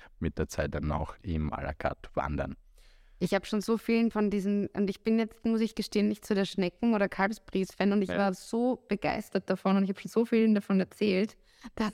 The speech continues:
Speaker 2: <laughs> ich jetzt,
Speaker 1: Ja.
Speaker 2: das muss irgendwie ganz, das muss unbedingt ganz, ganz lange da bleiben, weil es ist einfach, man muss das probieren, diese Konsistenz und das, und ich muss ja gestehen, am Anfang, ich habe ja geglaubt, das schaut,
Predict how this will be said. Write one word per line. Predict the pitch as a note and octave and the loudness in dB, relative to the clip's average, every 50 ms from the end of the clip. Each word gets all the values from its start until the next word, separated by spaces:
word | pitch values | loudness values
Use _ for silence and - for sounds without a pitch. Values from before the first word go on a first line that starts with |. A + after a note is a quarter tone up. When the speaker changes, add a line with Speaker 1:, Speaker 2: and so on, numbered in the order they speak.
| - - | -6 -14
Speaker 2:
<laughs> | - - - | -12 -2 0
ich | D#4 D#4 - - | 2 2 2 2
jetzt, | B3+ - D4 D4 - - - - - - - - A4+ A4 G#4 G4 | 2 4 4 2 2 0 -12 -20 -20 -20 -18 -14 -12 -10 -6 -4
Speaker 1:
Ja. | - - | -4 0
Speaker 2:
das | - B3+ B3+ | 0 0 0
muss | C4+ D4 D4+ E4 - - | 2 0 0 0 -2 -2
irgendwie | B3+ C#4+ D4 C#4+ D4+ D4 C4+ | -2 0 2 2 0 0 2
ganz, | - C4 B3+ C4 A#3+ | 4 4 4 4 2
das | C4 A#3+ | 2 2
muss | C4+ C#4+ D4+ C4 | 0 0 0 0
unbedingt | C4 C#4+ C#4 D4 D4 B3+ C#4 C#4+ A#3+ | 0 0 2 2 2 2 2 2 2
ganz, | B3+ C4 C4 C#4 - | 2 2 2 2 2
ganz | - B3+ G#3+ - - - - - | 0 0 0 -2 -10 -10 -2 2
lange | B3+ B3 B3+ - A#3+ C#4+ D#4+ - - B3 C#4+ C#4 - | 4 4 4 4 2 0 0 2 2 2 2 2 2
da | - G#3 G#3 A3 B3+ | 0 2 2 0 -2
bleiben, | - - G3 F#3 F3+ F3+ F#3+ F#3 G#3 G#3+ C4 - - - - - B3+ - | -2 0 2 2 4 4 4 4 4 4 2 0 -4 -14 -10 -10 -6 0
weil | - G3+ G#3+ | 2 2 2
es | G#3 | 2
ist | G3 G3 | 2 2
einfach, | F#3+ G#3+ G3+ G#3+ - G3+ - - | 2 4 4 2 0 -2 -4 -2
man | G#3 A3 G#3 G#3 | 0 2 4 4
muss | G#3+ B3+ - | 4 2 0
das | - - A3 - | -2 -10 -10 -4
probieren, | - G#3+ G3 F#3+ - A#3+ C4 B3 A3 | -2 -2 -2 0 0 2 2 4 4
diese | F#3+ F#3+ F#3 F#3+ | 2 2 0 0
Konsistenz | - - G3+ G3+ G3+ G3+ - - - F3+ E3 F#3+ B3+ - - | 2 2 4 4 2 0 -4 0 0 2 4 4 2 2 2
und | G#3+ G#3+ - - | 0 0 2 2
das, | A#3 A#3+ A3+ - | 0 0 0 -2
und | - F3 G3+ - - - - - - - | 0 0 0 0 -2 -10 -20 -20 -16 -14
ich | - - | -6 0
muss | - G#3+ G#3 F#3 | 2 2 2 4
ja | G#3 G#3 | 2 2
gestehen, | F#3+ G#3 - - F#3+ F#3+ G3+ | 2 2 0 2 0 2 2
am | F#3+ - | 2 2
Anfang, | C3+ D#3+ F3+ F3+ G#3+ G#3+ | 2 2 0 2 2 2
ich | G3 F#3+ G#3+ | 2 4 2
habe | G3 F#3 | 2 2
ja | G3 | 0
geglaubt, | F3 F3 - - F3 E3+ - - | -2 0 2 2 2 2 2 -2
das | F#3+ F3+ - | -4 -4 0
schaut, | - G3 F#3 - | 0 0 0 0